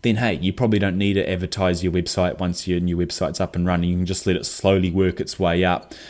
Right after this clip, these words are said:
slowly work on it offline here and there, doing a few articles and bits and pieces and updating it, and it'll naturally work its way up the list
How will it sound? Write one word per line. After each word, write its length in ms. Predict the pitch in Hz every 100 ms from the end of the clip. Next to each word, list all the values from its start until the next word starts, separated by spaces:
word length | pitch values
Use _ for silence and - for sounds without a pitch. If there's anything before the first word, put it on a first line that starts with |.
| -
slowly 400 | - 110 101 95
work 320 | 92 92 92
on 140 | 95 90
it 80 | 90
offline 540 | 85 - 95 90 90
here 180 | 95 87
and 160 | 87
there, 200 | 87 87
doing 340 | 82 - 87 85
a 20 |
few 240 | - 87
articles 540 | 85 85 85 87 87 82
and 100 | 82
bits 180 | 85 -
and 100 | 80
pieces 340 | 87 85 87
and 80 | 87
updating 460 | - - 90 90
it, 120 | 87 -
and 200 | 95 90
it'll 200 | 90 90
naturally 680 | 92 98 98 - 104 92 85
work 320 | 92 87 -
its 180 | 85 98
way 260 | 90 85
up 340 | 90 80 - -
the 80 |
list 500 | 90 92 82 - -